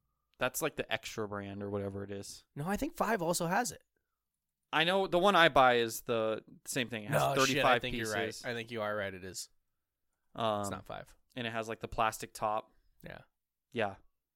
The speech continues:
Speaker 1: These ones right here. I don't know if it's gonna fuck up my cords, but
Speaker 2: Oh, oh God.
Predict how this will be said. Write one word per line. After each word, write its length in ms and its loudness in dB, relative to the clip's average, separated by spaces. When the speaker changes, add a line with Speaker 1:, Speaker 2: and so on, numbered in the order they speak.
Speaker 1:
These 180 -10
ones 160 -10
right 140 -4
here. 240 -2
I 60 -6
don't 100 -2
know 60 -2
if 100 -8
it's 80 -10
gonna 160 -8
fuck 180 -8
up 100 2
my 160 8
cords, 320 -4
but 120 0
Speaker 2:
Oh, 240 2
oh 160 -6
God. 280 -14